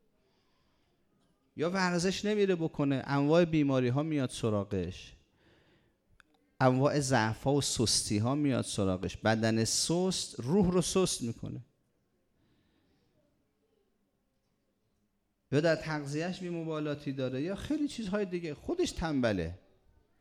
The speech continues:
کسل در دنیا. به اسم مسائل معنوی، خیلی وقتا آدم‌ها هستن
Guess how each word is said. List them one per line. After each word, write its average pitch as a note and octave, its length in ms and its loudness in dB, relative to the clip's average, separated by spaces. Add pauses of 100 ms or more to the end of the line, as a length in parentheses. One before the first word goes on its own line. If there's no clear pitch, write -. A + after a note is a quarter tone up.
(1400)
کسل F#3+ 480 0
در A#2+ 240 0
دنیا. G#2 480 -8 (400)
به D#3 120 0
اسم F#3 240 -6
مسائل D3+ 340 -4
معنوی، B2+ 480 -6
خیلی F#3+ 220 -10
وقتا E3+ 220 -10
آدم‌ها D3 500 -8
هستن E3+ 520 -12